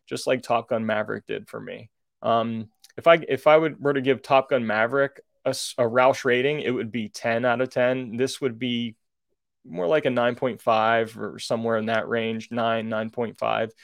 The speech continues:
um, if I had to give it a score, just because I did have some,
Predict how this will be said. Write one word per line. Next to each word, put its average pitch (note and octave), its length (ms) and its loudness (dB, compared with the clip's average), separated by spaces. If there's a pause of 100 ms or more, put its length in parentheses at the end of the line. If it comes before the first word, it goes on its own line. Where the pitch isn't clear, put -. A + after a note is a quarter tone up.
(360)
um, A2 160 -6
if G#2 120 -8
I A2 80 -2
had A2 180 -4
to G#2+ 80 -8
give G#2+ 180 -4
it G#2 60 -6
a G#2 40 -6
score, A2+ 520 -4 (360)
just - 200 -12
because A2+ 280 -4
I A2 100 0
did G#2 180 -4
have G#2+ 200 -2
some, G#2+ 360 -10